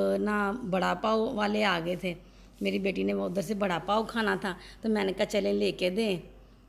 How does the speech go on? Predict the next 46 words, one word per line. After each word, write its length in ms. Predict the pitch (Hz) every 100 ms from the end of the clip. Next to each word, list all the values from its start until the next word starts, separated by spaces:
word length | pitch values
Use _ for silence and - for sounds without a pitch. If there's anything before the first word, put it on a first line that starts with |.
| - -
तो 120 | 196
ये 180 | 185 190
देखें 360 | 185 - 196 190
जी, 100 | 196
ये 140 | 196
बड़ा 240 | 190 175 170
पाव 280 | 185 190
हम 140 | 208 180
खा 300 | - 170 160
रहे 180 | 170 220
हैं। 300 | 214 - - - - - - - - - - - - - - - -
तो 60 | 233
इन, 260 | 226 202 -
इससे 320 | 214 - 254 202
ऑर्डर 200 | 175 202
किया 280 | 247 240
था, 220 | 220 214 185 - - -
तो 80 | 233
मैंने 240 | 220 214
अपने 240 | 208 214
बेटे 260 | 208 196 202
से 140 | -
कहा 200 | 226 214
था, 140 | 202 220
"भाई, 160 | 214
मुझे 300 | 220 196 190
पूरा 340 | 208 214 208 214
बड़ा 220 | 214 190
पाव 260 | 175 196 180
की 140 | 214
ना 180 | 214 202 - - - - - -
वीडियो 280 | 214 208 208
बना 300 | 208 220 196
के 160 | 190 180
दो, 220 | 202 185
मैंने 240 | 190 185
अपनी 320 | 185 185 185
प्यारी 320 | 180 190 175 165
प्यारी 360 | 180 175 180
YouTube 220 | 170 170
फैमिली 340 | 165 170 165 165
को 120 | 180
दिखानी 560 | 175 170 170 156 156 156
है।" 320 | 156 - - - - -
तो 80 | 196
वो 180 | 185